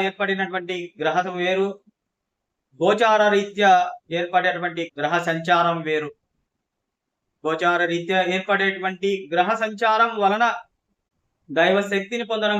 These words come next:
కోసం దైవారాధన, జపాలను చేయడం వ-, మంత్రాలు ఉచ్చరించడం వలన మనకు అనేక రకాలైనటువంటి సమస్యలు తొలగిపోయి,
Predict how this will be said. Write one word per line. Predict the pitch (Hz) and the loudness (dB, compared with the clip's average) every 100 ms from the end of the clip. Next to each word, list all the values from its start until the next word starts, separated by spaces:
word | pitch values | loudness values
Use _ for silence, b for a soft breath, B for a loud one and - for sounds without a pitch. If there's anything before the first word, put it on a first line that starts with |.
| 202 | -2
కోసం | 202 202 190 | -2 -2 0
దైవారాధన, | 180 185 185 185 180 180 180 180 175 | 2 4 6 6 4 4 2 0 -2
జపాలను | 160 165 190 190 185 180 | -4 4 4 4 0 -8
చేయడం | 180 180 180 175 | -6 -4 -4 -2
వ-, | 175 - _ _ _ _ 117 123 | -4 -6 _ _ _ _ -10 -6
మంత్రాలు | 139 165 190 196 196 208 - _ _ _ _ _ _ 151 | -4 0 4 6 4 -2 -8 _ _ _ _ _ _ -12
ఉచ్చరించడం | 151 196 202 202 208 202 202 | -6 -2 0 0 -2 -2 0
వలన | 196 202 208 202 - _ _ _ _ _ | 0 2 0 -2 -8 _ _ _ _ _
మనకు | 139 185 208 196 139 | -2 0 0 -4 -4
అనేక | 151 208 226 226 | -4 -6 -2 0
రకాలైనటువంటి | 208 196 180 180 175 170 170 170 170 185 185 _ _ _ _ | 2 4 4 4 -2 -6 -6 -6 -4 -6 -8 _ _ _ _
సమస్యలు | 165 156 170 170 180 170 170 170 - _ _ | -4 -2 -2 -2 -4 -2 -2 -4 -12 _ _
తొలగిపోయి, | 165 156 160 156 160 156 | -6 -4 -4 -6 -6 -4